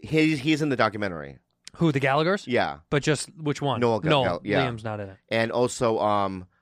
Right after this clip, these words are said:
Speaker 1: one of the Jonas Brothers is in it as well.
Speaker 2: That's a weird, that's a weird, uh,
Speaker 1: 'Cause they're talking about being brothers
Speaker 2: I
Speaker 1: and
Speaker 2: know.
Speaker 1: in show business.
Speaker 2: I know.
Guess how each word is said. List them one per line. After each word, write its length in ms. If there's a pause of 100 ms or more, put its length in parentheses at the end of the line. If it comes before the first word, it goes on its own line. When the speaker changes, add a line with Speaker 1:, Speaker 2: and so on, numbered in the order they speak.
(500)
Speaker 1:
one 180
of 20
the 80
Jonas 300
Brothers 400
is 100
in 140
it 120
as 140
well. 280 (600)
Speaker 2:
That's 160
a 40
weird, 600 (1300)
that's 180
a 60
weird, 520
uh, 400
Speaker 1:
'Cause 100
they're 100
talking 220
about 240
being 200
brothers 460
Speaker 2:
I 80
Speaker 1:
and 80
Speaker 2:
know. 160
Speaker 1:
in 120
show 160
business. 380
Speaker 2:
I 80
know. 180